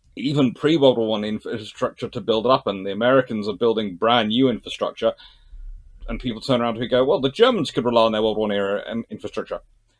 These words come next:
No, because actually the British were fairly efficient at making sure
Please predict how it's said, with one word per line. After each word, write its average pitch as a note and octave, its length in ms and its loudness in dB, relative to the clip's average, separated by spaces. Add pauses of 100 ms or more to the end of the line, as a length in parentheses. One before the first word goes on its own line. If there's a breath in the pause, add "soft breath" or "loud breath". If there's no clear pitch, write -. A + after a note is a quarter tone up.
(160)
No, F#4+ 560 10
because D#4+ 680 -4
actually D4+ 640 2
the A3+ 280 0
British D#4 680 -6
were C4+ 100 -2
fairly C#4+ 540 0
efficient C4+ 500 -2
at G#3+ 80 -2
making A#3+ 460 0
sure A3+ 560 8